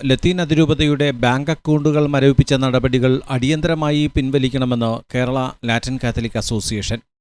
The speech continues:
വിരമിച്ച വൈദികരുടെ ക്ഷേമവും വൈദിക വിദ്യാർത്ഥി പഠനത്തിന്റെ ചെലവുകളും നടക്കുന്നതിന് പൊതുവിശ്വാസി സമൂഹത്തിൽ നിന്ന് സംഭാവന ചോദിക്കുന്ന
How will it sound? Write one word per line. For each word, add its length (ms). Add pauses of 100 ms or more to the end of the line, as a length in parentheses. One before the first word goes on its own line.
(680)
വിരമിച്ച 360
വൈദികരുടെ 480
ക്ഷേമവും 680
വൈദിക 320
വിദ്യാർത്ഥി 460
പഠനത്തിന്റെ 520
ചെലവുകളും 560
നടക്കുന്നതിന് 580 (240)
പൊതുവിശ്വാസി 640
സമൂഹത്തിൽ 520
നിന്ന് 300
സംഭാവന 600
ചോദിക്കുന്ന 600